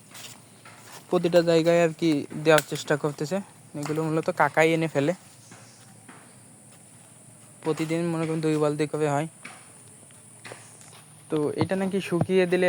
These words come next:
আর কি শুকায়, গোবরটা যখন একদম শুকায় যাবে ওইটা দিলে নাকি বেশি উপকার, শ-, ওইটা হবে শক্তি বেশি পায়। কাঁচা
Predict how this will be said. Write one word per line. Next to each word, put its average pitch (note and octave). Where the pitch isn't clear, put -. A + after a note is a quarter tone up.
আর E3+
কি E3
শুকায়, F3
গোবরটা D#3+
যখন E3
একদম E3
শুকায় F#3
যাবে C#3+
ওইটা E3
দিলে E3+
নাকি E3
বেশি D3
উপকার, D3+
শ-, -
ওইটা D#3
হবে E3+
শক্তি D#3
বেশি D3
পায়। D3
কাঁচা D3+